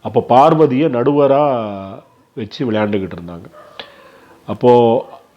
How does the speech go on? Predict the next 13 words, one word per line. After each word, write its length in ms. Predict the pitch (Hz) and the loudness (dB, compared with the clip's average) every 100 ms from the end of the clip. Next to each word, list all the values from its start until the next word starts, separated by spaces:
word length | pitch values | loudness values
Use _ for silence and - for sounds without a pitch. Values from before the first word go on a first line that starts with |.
| _ | _
காய் 320 | - 147 180 | 0 4 4
உருட்டுனதுல 720 | 165 160 165 147 143 143 147 | 2 0 -2 -4 -2 -2 0
ஒரு 160 | 131 117 | 0 -4
சந்தேகம் 680 | - 120 135 151 147 139 120 | -8 -8 0 2 2 -2 -4
வர்ற-, 380 | 117 123 117 139 _ - | -2 -2 -4 -8 _ -12
வந்ததுல 720 | 113 113 117 117 101 101 - - | -10 -6 -4 -4 -6 -6 -10 -14
சிவன் 640 | - - 135 131 151 143 123 _ _ _ _ _ _ | -20 -10 -2 2 2 0 -8 _ _ _ _ _ _
கேட்க 760 | - 139 143 - - 117 95 165 - _ | 0 2 2 -2 -6 -4 -6 -12 -18 _
பார்வதி 520 | - 131 151 156 139 | -2 2 2 2 0
வந்து 260 | 123 120 160 | -2 -4 -6
மகாவிஷ்ணுவுக்கு 720 | 123 117 156 147 123 131 120 110 | -6 -2 -2 -2 -6 -8 -8 -4
சாதகமா 720 | 120 131 131 120 131 135 107 | -2 0 0 -2 -4 -4 -4
பதில 540 | 113 120 123 110 98 | -6 -4 -2 -2 -4